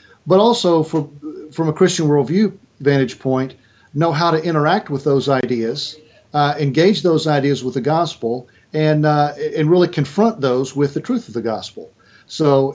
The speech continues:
so many things going on now in our culture. Uh, you know, when I was in seminary, e-, even the ed-, college education I got, th-, there was a great deal more similarity in what,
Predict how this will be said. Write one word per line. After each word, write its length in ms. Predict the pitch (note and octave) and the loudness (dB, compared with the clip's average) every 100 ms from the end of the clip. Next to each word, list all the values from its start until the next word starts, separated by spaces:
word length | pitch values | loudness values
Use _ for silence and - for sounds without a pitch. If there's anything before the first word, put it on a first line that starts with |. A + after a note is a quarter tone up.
| - | -8
so 240 | - - F3 | -6 0 2
many 200 | A3+ A3+ | 4 2
things 300 | F#3 D#3 A#2 | 0 -2 0
going 300 | D#3 D#3 C#3+ | 2 2 2
on 200 | C#3+ C#3 | 2 2
now 200 | D3+ C#3+ | 0 0
in 60 | |
our 120 | B2+ B2 | -2 -2
culture. 640 | E3 F3 F3 C3 A#2+ A#2+ - _ _ - | 0 0 0 -2 -4 -6 -18 _ _ -4
Uh, 480 | C#3+ C3+ C3 B2+ B2+ _ - - - | 0 2 2 -2 -8 _ -20 -20 -20
you 240 | D#3 E3 | -12 -8
know, 80 | D#3 - - - - C3+ | -8 -8 -20 -20 -20 -2
when 140 | D#3+ | 2
I 100 | E3 | 4
was 180 | F#3 F3+ | 4 2
in 80 | C#3 | 0
seminary, 600 | - E3 D3+ D3+ D3 C#3+ | -2 0 2 2 0 -2
e-, 240 | B2+ C3+ D#3+ D#3+ | -8 -14 -14 -4
even 220 | E3+ D#3 | -2 2
the 140 | D3 D3 | 2 4
ed-, 200 | D3+ - | 2 0
college 240 | D#3+ C#3+ | 0 0
education 480 | C#3 A2+ D3+ C3 C3+ | -2 0 0 0 -2
I 140 | B2 | -4
got, 440 | A2+ D#3 E3 C#3 - _ _ _ _ _ _ _ - D3+ | -2 0 0 0 -6 _ _ _ _ _ _ _ -20 -20
th-, 160 | - | -10
there 160 | D#3+ F3+ | 0 2
was 300 | E3 - - | 2 -2 -6
a 80 | D3 | -2
great 320 | C#3 F#3+ F#3 | 2 2 2
deal 160 | D#3 D3+ | 0 2
more 200 | C#3 B2+ | 0 -2
similarity 800 | E3 D3 C3 D#3+ D#3+ B2+ B2+ C#3 | -2 0 2 4 4 2 0 -2
in 260 | C3+ B2+ | -2 -2
what, 240 | C3+ C3+ | 0 -2